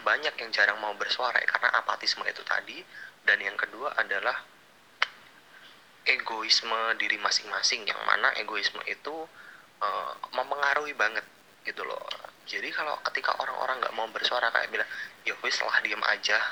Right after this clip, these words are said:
daripada ribut," gitu. Ya emang itu penting, tapi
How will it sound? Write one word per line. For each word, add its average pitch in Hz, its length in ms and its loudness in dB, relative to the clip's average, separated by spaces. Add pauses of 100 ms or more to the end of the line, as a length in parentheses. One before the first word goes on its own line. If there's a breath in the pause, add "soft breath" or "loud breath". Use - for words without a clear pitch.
(280)
daripada 104 400 2
ribut," 104 320 -2 (160)
gitu. - 160 -6 (480)
Ya - 160 2
emang 147 240 2
itu - 160 -4
penting, 113 480 -6
tapi 165 400 -6